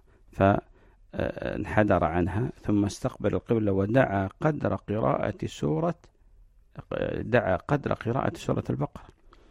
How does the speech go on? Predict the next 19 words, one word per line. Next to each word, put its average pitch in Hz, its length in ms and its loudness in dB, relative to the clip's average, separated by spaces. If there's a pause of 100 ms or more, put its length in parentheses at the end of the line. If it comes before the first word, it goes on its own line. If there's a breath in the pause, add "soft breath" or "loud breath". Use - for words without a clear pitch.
(200 soft breath)
ثم 151 240 6
ذهب 120 360 4
ورمى 98 580 2
الجمرة 87 300 2
الثالثة - 560 0
ولم 127 240 6
يقف - 300 -4
عندها. 76 340 -2 (800 soft breath)
وهذا 104 160 2
يدلنا 117 440 6
على 95 160 2
ماذا؟ 78 400 -4
يدلنا 120 480 -2
على 101 220 2
أن، 101 440 4 (1300 loud breath)
يدلنا 110 380 4
على 82 280 0
أن 85 160 2
هذه 98 380 2